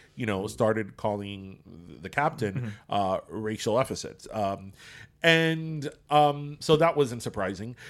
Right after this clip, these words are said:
Speaker 1: But, you know, look, nobody condones violence, and they shouldn't have gotten to that. And, you know, and, and on the one hand,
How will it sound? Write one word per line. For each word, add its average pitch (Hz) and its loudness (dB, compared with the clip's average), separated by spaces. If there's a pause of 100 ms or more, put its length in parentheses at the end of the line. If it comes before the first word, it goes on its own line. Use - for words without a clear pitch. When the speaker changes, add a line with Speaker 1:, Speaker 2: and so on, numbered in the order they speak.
(460)
Speaker 1:
But, 196 8
you 160 2
know, 131 4
look, 127 0 (480)
nobody 202 8
condones 131 4
violence, 107 0
and 123 -4
they 123 -2
shouldn't 180 2
have 170 0
gotten 110 2
to 117 -2
that. 98 0
And, 131 -4
you 139 -2
know, 127 2
and, 135 -4
and 135 -4
on 139 0
the 160 4
one 196 6
hand, 131 0